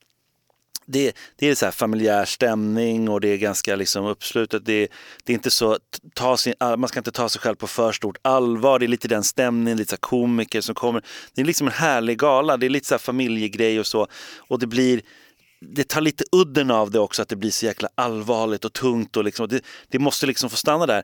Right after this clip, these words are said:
Och det säger jag, det, efter ett par år så hamnade ju Kampsportsgalan på Berns och har varit där, vilket är väldigt bra. Och jag hoppas att det liksom inte blir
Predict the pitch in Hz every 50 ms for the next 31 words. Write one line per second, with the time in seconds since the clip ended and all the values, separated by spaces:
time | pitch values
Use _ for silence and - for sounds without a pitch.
0 | - - - _ _ - 110 135 151 151 - - 131 117 113 110 110 107 107 104
1 | 104 104 117 120 120 110 92 - 110 - - 117 - - 131 143 147 147 127 -
2 | - 113 107 113 107 101 101 98 92 101 98 - - 101 87 - - 92 - -
3 | 98 95 98 92 90 98 95 - - - 160 156 117 90 80 92 92 - - 101
4 | 101 101 107 101 95 90 - - 101 95 95 95 104 98 - - 107 98 95 98
5 | 95 95 92 95 113 156 156 143 131 - - - - - - - - - _ _
6 | _ 131 117 - - 151 - - _ - 101 - 110 101 - 110 104 - - 113
7 | 110 98 - 101 92 98 101 95